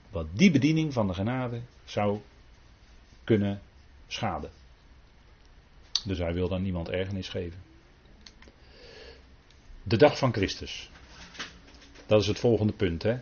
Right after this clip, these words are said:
We zijn niet aanstootgevend, daar hebben we natuurlijk al bij stilgestaan. Dat we oprecht en niet aanstootgevend willen zijn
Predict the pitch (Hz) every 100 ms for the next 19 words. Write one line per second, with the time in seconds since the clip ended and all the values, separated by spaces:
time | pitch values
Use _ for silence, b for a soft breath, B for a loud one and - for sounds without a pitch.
0 | - 95 90 98 92 110 156 - 120 113
1 | - 101 - 120 117 107 120 117 117 110
2 | 87 90 87 131 135 123 - 120 123 131
3 | - B B B B - 104 95 92 90
4 | 87 - - 147 147 120 120 - - 90
5 | 85 87 - 92 143 147 - 113 98 -
6 | 92 - 135 147 139 127 131 123 135 147
7 | 151